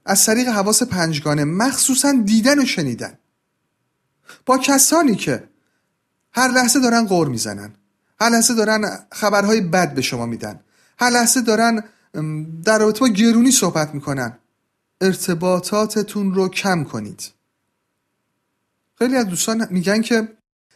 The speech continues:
اشخاصی که در زندگی ما هستن، مثل پدر، مادر، همسر، بچه‌ها، خواهر، برادر، اینها کسانی هستن که اف-، افکار منفی دارن. ما چطوری می‌تونیم اینها رو حذف کنیم؟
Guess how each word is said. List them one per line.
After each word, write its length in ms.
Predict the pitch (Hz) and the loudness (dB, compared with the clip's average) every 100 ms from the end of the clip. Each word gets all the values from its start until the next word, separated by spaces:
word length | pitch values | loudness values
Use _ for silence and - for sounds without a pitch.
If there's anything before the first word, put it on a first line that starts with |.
| - | -4
اشخاصی 380 | 190 - 214 196 | -2 0 -2 -2
که 160 | 180 | -4
در 200 | 156 165 | -2 -2
زندگی 480 | 156 151 160 143 147 | -2 -4 -4 -4 -4
ما 140 | 147 147 | -4 -4
هستن، 580 | 151 151 - 160 180 - _ _ _ _ _ _ _ - | -2 0 0 -2 -4 -10 _ _ _ _ _ _ _ -6
مثل 220 | 170 175 | -4 -4
پدر، 440 | - 139 151 156 | -4 -4 -4 -4
مادر، 560 | 139 135 127 156 156 160 _ _ _ | -6 -10 -6 -6 -6 -12 _ _ _
همسر، 520 | - 135 - 160 165 | -10 -4 0 0 -2
بچه‌ها، 680 | 147 143 139 135 147 180 175 _ _ _ _ _ _ _ _ _ _ _ | -4 -6 -6 -6 -2 -2 -4 _ _ _ _ _ _ _ _ _ _ _
خواهر، 360 | - 156 175 185 | -4 0 0 0
برادر، 540 | 151 147 151 180 196 - _ _ | 0 -2 -2 -4 -4 -12 _ _
اینها 280 | 208 208 226 | -2 0 0
کسانی 400 | 226 196 208 208 | 0 -2 -2 -2
هستن 240 | 202 208 | -2 -4
که 120 | 196 | -4
اف-، 220 | 175 170 - - - | -4 -6 -8 -10 -8
افکار 320 | 185 220 233 | -4 -2 0
منفی 400 | 196 151 151 127 | 0 -2 -4 -10
دارن. 360 | 98 80 - _ _ _ _ - | -10 -14 -18 _ _ _ _ -6
ما 80 | 226 | -2
چطوری 420 | 240 233 233 277 | 0 0 0 2
می‌تونیم 320 | 294 285 269 | 2 2 2
اینها 200 | 233 196 | 2 2
رو 80 | 175 | 0
حذف 320 | 151 127 - | -2 -2 -4
کنیم؟ 320 | 127 117 113 | -4 -8 -10